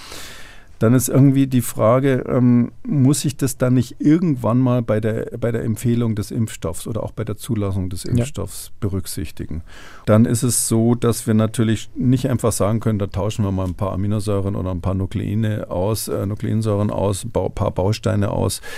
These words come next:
Speaker 1: ähm, wird dann schon das Gleiche sein, sondern dann muss man meines Erachtens eben dann genauer hinschauen und deshalb halte ich das für wichtig, dass man bei der Zulassung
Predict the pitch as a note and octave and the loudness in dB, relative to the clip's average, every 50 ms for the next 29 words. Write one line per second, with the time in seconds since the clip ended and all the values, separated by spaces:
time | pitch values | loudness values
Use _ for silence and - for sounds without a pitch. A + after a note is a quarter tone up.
0 | - - - - - - - - A2+ G2+ F#2+ F#2 F#2 F#2+ F2+ F2+ F2+ F2+ - F#2+ | -10 -12 -12 -14 -14 -14 -4 0 2 4 6 6 6 6 6 4 4 2 2 2
1 | F#2 F2 G#2 - A2 G#2 G2 F#2 - G#2 G2+ F#2 - - G2+ F#2 G2+ A2+ - - | 4 4 4 4 6 4 4 6 6 6 6 6 4 4 4 4 6 4 4 4
2 | G#2 D#2+ E2 E2 E2 F#2 F#2+ F#2 G#2 G2 G2 G2+ F#2 - G2 F#2+ G#2 G#2 G2+ A#2 | 2 2 2 2 2 2 0 0 0 0 0 0 0 0 0 2 4 4 2 2
3 | - - B2+ A#2+ A2+ G#2 G2+ G#2+ A#2 B2 - - - - - - - A2 G#2+ G2 | 0 0 0 2 2 2 2 2 0 0 0 0 -2 -4 -4 -4 -4 -4 -4 -2
4 | - - G#2+ A2+ G#2+ G#2 G#2+ G#2 G#2 G#2+ G#2+ G2+ - - - - - - - G#2 | -4 -2 -2 -2 0 0 0 2 2 2 0 0 -4 -12 -14 -14 -10 -4 -2 0
5 | G2 G#2 G2+ G2 G2 F#2+ F2 F2+ G2+ A2+ A#2+ - C3+ B2+ B2+ C3+ C#3 C3+ A2+ G#2 | 0 2 2 2 2 2 2 2 2 2 2 0 0 2 2 0 0 0 -2 -2
6 | G2+ - A2+ - - A#2 G2+ G2+ A2 A2+ - G#2 F#2+ - G2 F#2 - - G2+ F#2+ | -2 -2 -4 -2 -2 -4 -2 -2 -4 -4 -4 -6 -6 -6 -6 -6 -4 -4 -4 -2
7 | G2+ A#2+ B2 - - B2+ G#2+ - - G#2 - - G2+ G2 F#2+ F2+ F#2+ F#2+ - - | -2 -4 -6 -6 -6 -6 -6 -4 -4 -6 -4 -4 -6 -4 -4 -4 -4 -4 -6 -8
8 | - - A#2 A#2+ C#3+ D#3 D#3 C#3 - - C#3 C#3 D3+ - | -8 -4 -2 0 2 2 2 0 0 0 0 0 0 -4